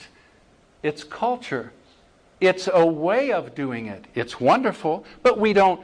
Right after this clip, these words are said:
we don't tie ourselves to it as, "If we don't do that, we're not mature.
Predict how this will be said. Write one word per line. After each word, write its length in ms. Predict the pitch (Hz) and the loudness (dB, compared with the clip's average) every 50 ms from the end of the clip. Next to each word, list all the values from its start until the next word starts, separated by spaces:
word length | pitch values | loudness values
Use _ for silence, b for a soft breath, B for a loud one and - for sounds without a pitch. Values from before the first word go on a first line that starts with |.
| B B B | B B B
we 200 | - 165 190 190 | -6 -4 -4 -2
don't 280 | 160 170 165 151 - - | 2 2 0 0 0 -4
tie 460 | - - - - 190 190 214 247 247 | -12 -10 -6 -4 -2 0 2 2 2
ourselves 560 | 220 180 156 - - 175 156 147 143 131 - | 0 -2 -4 -6 -6 -4 -4 -4 -4 -8 -12
to 220 | - - 156 151 151 | -10 -8 -4 -4 -2
it 80 | 156 | -2
as, 340 | 151 147 151 147 139 139 - - B B B B B B B B B B B B - _ - | 0 0 0 -2 -4 -6 -12 -20 B B B B B B B B B B B B -16 _ -4
"If 200 | 127 120 - - | -4 -4 -2 -2
we 120 | 143 139 | -2 0
don't 320 | 135 139 135 135 - 127 120 | 0 0 -2 -4 -4 -8 -8
do 140 | 120 123 117 | -6 -6 -6
that, 400 | 110 127 151 175 175 151 - 127 | -2 0 2 2 2 2 0 -4
we're 160 | 131 151 165 | -6 -4 -2
not 260 | 156 123 117 117 120 | -2 -4 -4 -6 -8
mature. 540 | - - - - - 202 180 135 - - | -12 -14 -14 -14 -16 -14 -14 -14 -14 -16